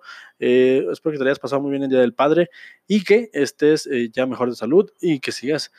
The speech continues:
con todo ese, ese ánimo que traes. Ya pronto nos veremos, hermano, para ver qué hacemos. Así que, amor, eh, te mando un gran, un gran abrazo. Gracias por todo y por permitirme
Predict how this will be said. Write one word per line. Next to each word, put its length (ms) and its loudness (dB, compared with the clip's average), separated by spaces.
con 240 -6
todo 200 2
ese, 460 0
ese 180 -8
ánimo 380 -6
que 140 -14
traes. 220 -2
Ya 100 4
pronto 240 0
nos 80 -2
veremos, 280 0
hermano, 240 -4
para 160 -2
ver 120 -4
qué 100 -10
hacemos. 380 -12
Así 220 -4
que, 260 6
amor, 400 2
eh, 220 -4
te 120 -8
mando 220 -6
un 60 -6
gran, 220 -2
un 160 -10
gran 180 -4
abrazo. 360 -12
Gracias 220 -2
por 260 -8
todo 280 2
y 40 -2
por 300 -10
permitirme 640 2